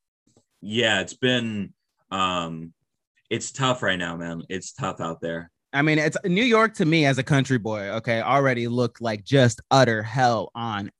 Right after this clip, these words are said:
Speaker 2: earth, just a stinky cesspool of humanity. And then coronavirus and all of that has happened. And bitch, you couldn't pay me to stay in New York for a month, frankly.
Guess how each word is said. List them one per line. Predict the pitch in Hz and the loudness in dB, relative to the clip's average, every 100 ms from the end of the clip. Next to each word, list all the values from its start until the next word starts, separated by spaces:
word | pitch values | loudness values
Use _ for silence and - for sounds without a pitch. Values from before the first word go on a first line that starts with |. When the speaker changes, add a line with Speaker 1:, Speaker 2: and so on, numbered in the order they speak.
| _ _ | _ _
Speaker 2:
earth, | 139 135 113 95 | 6 8 6 2
just | 104 139 135 | -2 -2 -2
a | 123 | -6
stinky | - 143 135 120 | -4 -2 0 -2
cesspool | - 127 117 - 117 107 | -2 0 0 0 -2 -2
of | - | -4
humanity. | 117 107 113 113 104 95 101 _ _ | -4 -4 -4 -6 -8 -10 -12 _ _
And | 131 | -2
then | 151 | 0
coronavirus | 139 117 123 127 110 104 104 - - _ _ - | 0 2 2 2 0 0 -2 -6 -18 _ _ -8
and | 117 | -4
all | 110 120 127 131 | 0 2 4 2
of | 123 113 | 0 -4
that | 127 127 | -2 -2
has | 120 | -2
happened. | 113 104 104 107 101 | -6 -6 -6 -8 -10
And | 104 | -8
bitch, | 120 127 120 - - _ _ _ _ - | -6 -6 -6 -10 -18 _ _ _ _ 2
you | 208 | 4
couldn't | - 214 170 | 6 4 4
pay | 156 165 175 | 4 4 6
me | 156 | 4
to | 143 | 2
stay | - 143 | 0 0
in | 135 | 0
New | |
York | 131 131 120 | 0 -2 -2
for | 127 | -2
a | |
month, | 127 113 | -2 -4
frankly. | - 120 117 101 98 | -6 -8 -8 -10 -12